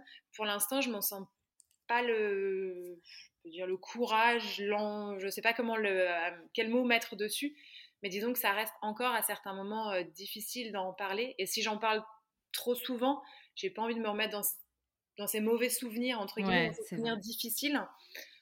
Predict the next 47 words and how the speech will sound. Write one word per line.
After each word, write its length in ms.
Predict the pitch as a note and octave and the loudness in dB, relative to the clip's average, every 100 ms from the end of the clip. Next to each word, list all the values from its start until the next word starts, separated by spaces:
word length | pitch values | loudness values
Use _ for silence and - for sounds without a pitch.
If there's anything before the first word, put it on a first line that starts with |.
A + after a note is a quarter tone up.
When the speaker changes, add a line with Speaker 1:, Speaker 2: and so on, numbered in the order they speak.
| _ _ - | _ _ -4
Speaker 1:
Euh, 680 | F#3 F3+ F3+ F3+ F3+ F3+ - | -2 -2 -6 -8 -12 -12 -2
moi, 120 | A#3+ | 0
je 80 | B3 | 0
me 60 | |
suis 180 | G#3+ G#3 | -2 -4
créé 180 | - A#3+ | -2 0
un 140 | G#3+ | 0
compte 220 | G#3 A3 A3 | -2 -6 -4
Instagram, 600 | G3+ - G3+ G#3 A#3+ A3 | -4 0 0 0 0 -2
en 100 | G3+ | -2
fait, 280 | A3 A3 | -4 -4
euh, 80 | F#3 | -4
bah, 140 | E3+ F3+ | -2 -2
juste 180 | A#3+ | 0
avant 140 | C#4+ C4 | 0 0
de 60 | |
me 100 | A#3 | -2
faire 200 | A3+ A3 | -2 -2
opérer, 440 | G3+ G3 F3+ F#3+ - - | -2 -2 -2 -2 -6 -8
parce 280 | G3 F#3 - | -6 -6 -10
que, 120 | G#3 | -8
euh, 280 | G3 F#3 F3+ | -4 -2 -2
je 100 | F#3+ | -4
me 120 | F#3 | -8
suis 200 | - F3+ | -8 -12
dit, 260 | E3+ A3+ A3 | -10 -4 0
euh, 180 | F#3 | 0
j'avais 200 | F3+ D#3 | 0 -2
besoin 380 | D3 F#3 F#3+ A3 | -4 -4 -2 -4
de 100 | G3+ | -4
discuter 440 | F3 F#3+ - G#3+ A3+ | -6 -8 -8 -2 -2
avec 120 | F#3 | 0
des 120 | F#3 | -4
personnes 360 | F#3 - G#3+ G3 | -4 -10 -12 -10
dans 80 | |
le 80 | E3 | -8
même 200 | F#3+ G#3+ | -8 -10
cas 120 | G#3+ | -8
que 140 | F#3 F3+ | -8 -8
moi. 200 | F#3 - _ _ - - - - - _ _ _ _ _ - - | -12 -14 _ _ -20 -20 -18 -20 -20 _ _ _ _ _ -20 -10
Et, 160 | G#3 G3 | -4 -2
euh, 60 | |
il 80 | G3 | 2
y 60 | F#3+ | 4
a 280 | F#3 F3+ F#3 | 4 4 2
une, 240 | F#3+ G3 | -2 -2
euh, 500 | F#3 F3+ F3 E3+ | 0 2 2 0